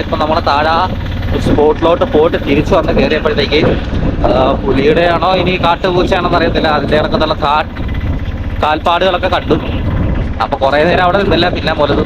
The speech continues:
മു-, മുതലയുടെ ശല്യം ഉള്ളതാണെന്നൊക്കെ പറഞ്ഞു. എന്തായാലും അവിടെ നിന്ന് നേരെ കയറി ഇങ്ങ് വന്നു. പിന്നെ കുരങ്ങന്മാർ ഇഷ്ടം പോലെ ഉണ്ട്, ഇഷ്ടം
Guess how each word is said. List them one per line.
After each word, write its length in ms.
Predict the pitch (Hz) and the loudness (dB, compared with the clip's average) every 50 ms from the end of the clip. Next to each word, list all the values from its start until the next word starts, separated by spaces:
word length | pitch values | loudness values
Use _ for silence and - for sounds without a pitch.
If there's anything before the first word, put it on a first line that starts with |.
| - | 0
മു-, 320 | 143 143 143 143 147 143 139 139 | 0 2 2 2 2 2 2 0
മുതലയുടെ 340 | 139 139 151 156 156 160 170 170 185 | 0 0 0 0 0 0 0 0 0
ശല്യം 200 | 156 151 165 170 175 | 0 2 2 2 2
ഉള്ളതാണെന്നൊക്കെ 460 | 170 165 165 165 165 160 156 165 165 170 | 2 2 0 0 -2 -2 0 0 0 0
പറഞ്ഞു. 260 | 160 156 151 - 160 147 - - - - - - - - - - - | 0 0 0 -2 -4 -4 -4 -6 -6 -6 -6 -6 -6 -6 -4 -4 -2
എന്തായാലും 280 | - 147 156 165 180 196 185 | 0 0 0 2 2 2 2
അവിടെ 120 | 185 196 | 0 0
നിന്ന് 160 | 196 196 196 | 0 2 2
നേരെ 140 | 185 185 202 185 190 | 2 2 2 0 0
കയറി 160 | 185 180 185 180 | 0 0 0 0
ഇങ്ങ് 120 | 190 180 143 | 0 0 0
വന്നു. 200 | 139 143 165 180 - - 160 - - - - - - - - - - - - - - - - - - - - - - - - - - - - - | 0 -2 -4 -4 -4 -4 -4 -4 -4 -4 -4 -4 -4 -4 -4 -4 -4 -4 -4 -4 -4 -4 -4 -4 -4 -4 -4 -2 -2 -4 -2 -4 -4 -2 -4 -2
പിന്നെ 180 | - - 202 196 - - - - | -2 -2 -2 -2 -2 -4 -6 0
കുരങ്ങന്മാർ 840 | 156 165 180 202 214 240 233 226 240 233 226 226 226 220 233 220 208 196 170 | 2 2 2 4 2 2 2 2 2 4 4 4 4 4 4 2 2 2 0
ഇഷ്ടം 1300 | - - - - - - - - - - - - - - - - - - - 226 226 220 220 214 208 196 185 | 0 -2 -4 -4 -4 -4 -4 -4 -4 -4 -4 -4 -4 -6 -4 -4 -6 -2 -2 0 2 2 2 2 2 2 2
പോലെ 220 | 170 165 156 147 131 | 4 4 4 2 0
ഉണ്ട്, 160 | 123 - 135 139 151 165 170 | 0 0 0 0 2 2 0
ഇഷ്ടം 640 | 160 - - - 214 202 202 196 196 185 185 170 | 0 0 0 0 2 2 2 2 2 2 0 2